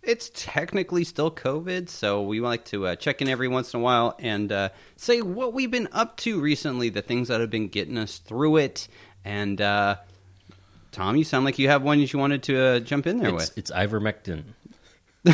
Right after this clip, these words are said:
Speaker 1: That's what Tom's pick of the week is?
Speaker 2: That's what he's using to get through the covid.
Speaker 1: Is that how you say it? I keep
Speaker 2: I don't
Speaker 1: reading
Speaker 2: know.
Speaker 1: it. I have no idea
Speaker 2: <laughs>
Speaker 1: how, I, how to
Speaker 2: Iver-,
Speaker 1: pronounce that word.
Speaker 2: ivermectin,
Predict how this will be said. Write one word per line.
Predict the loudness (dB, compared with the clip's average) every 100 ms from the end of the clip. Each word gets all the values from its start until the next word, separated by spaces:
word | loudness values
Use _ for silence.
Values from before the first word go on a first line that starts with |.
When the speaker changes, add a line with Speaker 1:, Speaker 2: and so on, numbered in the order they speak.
| 6
Speaker 1:
That's | 4 4 4
what | 2
Tom's | 4 4 4
pick | 0 0
of |
the | 0
week | 0 2
is? | 0 -2 -10
Speaker 2:
That's | -4
what | -2
he's | -2 0
using | 0 0
to | 0
get | -2
through | -2 -4
the | -2
covid. | 0
Speaker 1:
Is | 2
that | 4
how |
you | 6 6
say | 6 4 4
it? | 4
I |
keep | 2 4
Speaker 2:
I | 6
don't | 8
Speaker 1:
reading | 6 6 6
Speaker 2:
know. |
Speaker 1:
it. | 6
I | 4
have | 6
no | 8 8
idea | 6 6 4
Speaker 2:
<laughs> |
Speaker 1:
how, | 4 0 -6 _ -18 -10
I, | -6 -4
how | 0 2
to | 2
Speaker 2:
Iver-, | 2
Speaker 1:
pronounce | 2 2 0 -2
that | -2
word. | 0 0
Speaker 2:
ivermectin, | 0 -4 -8 -4